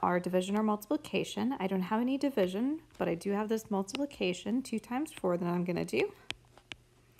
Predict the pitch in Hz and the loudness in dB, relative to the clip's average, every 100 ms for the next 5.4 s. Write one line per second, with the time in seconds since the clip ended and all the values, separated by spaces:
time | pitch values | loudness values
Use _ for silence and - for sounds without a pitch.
0 | - - - - 381 330 311 - 226 247 | -20 -20 -14 4 6 6 6 4 4 4
1 | 254 240 220 208 202 202 - - - 202 | 2 2 4 4 4 2 -2 -6 -4 0
2 | 208 196 190 254 294 277 - - - 262 | 2 2 2 2 2 0 -6 -10 0 0
3 | 254 247 240 - 240 - 214 196 190 196 | 2 0 0 -4 -4 -2 0 0 0 -2
4 | 190 - - - 202 202 170 170 - 165 | -2 -8 -20 -2 2 4 2 -2 -2 -2
5 | - - - - | -4 -6 -10 -12